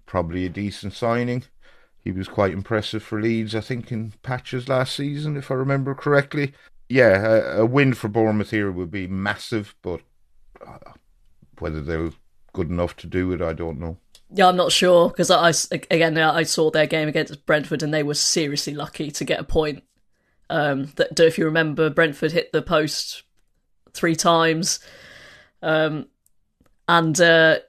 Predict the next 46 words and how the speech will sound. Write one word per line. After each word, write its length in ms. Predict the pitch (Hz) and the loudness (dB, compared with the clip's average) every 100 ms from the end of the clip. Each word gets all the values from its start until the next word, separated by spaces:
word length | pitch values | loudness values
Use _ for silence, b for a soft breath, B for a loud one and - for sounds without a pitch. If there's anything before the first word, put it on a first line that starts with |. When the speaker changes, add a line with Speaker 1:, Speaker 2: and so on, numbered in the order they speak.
| - | 0
Speaker 2:
yeah, 240 | 180 180 | 4 6
they're 160 | 165 175 | 6 4
still 240 | - 185 | 6 2
kind 160 | 170 175 | 2 0
of 120 | 160 | 2
bedding 260 | 170 165 170 | 2 2 2
into 180 | 170 165 | 0 0
this 200 | 165 - | -2 -2
new 140 | 165 | 0
manager, 640 | 165 170 165 170 160 160 165 | 2 2 2 2 2 2 -2
Andoni 360 | 165 143 143 143 | -6 -2 -2 0
Iraola, 520 | 143 143 143 139 139 - | 0 2 2 2 -2 -2
Iraola, 600 | 147 143 147 143 147 143 | 0 4 4 2 0 0
and 100 | 147 | -2
he 100 | 143 | -2
said 440 | - 147 135 - - b b b b - | 2 2 2 -4 -8 b b b b -4
that 80 | 147 | -2
it 40 | |
was 100 | 143 | 0
gonna 120 | 160 | 0
be 80 | 147 | -2
difficult 500 | 143 147 147 151 - | -2 -4 -4 -4 -4
to 380 | - 147 147 143 _ _ _ - | -2 -2 0 -4 _ _ _ -2
do 120 | 165 | 0
anything 320 | 151 147 151 | 2 0 -2
more 200 | 156 156 | 0 0
during 180 | 147 147 | 0 0
the 60 | 151 | 0
international 420 | 143 156 - 147 | 0 -2 0 0
break 200 | 160 143 | 0 0
'cause 120 | 156 | 0
most 240 | 165 160 | 2 0
of 40 | - | 0
them 160 | 156 156 | 0 2
were, 280 | 156 156 151 B B B B B B | 2 2 -2 B B B B B B
were 80 | 170 | 2
not 180 | 170 165 | 4 6
there. 140 | 175 | 6
I 60 | 180 | 6
suppose 320 | - 196 175 | 6 6 6
the 220 | - 170 | 2 -2
big 240 | 151 180 - | 4 4 4
boost 280 | 175 - | 2 4
is 60 | 175 | 2
David 300 | 185 175 170 | 4 4 4
Brooks 680 | 208 202 - - - - | 4 2 -2 -6 -4 -6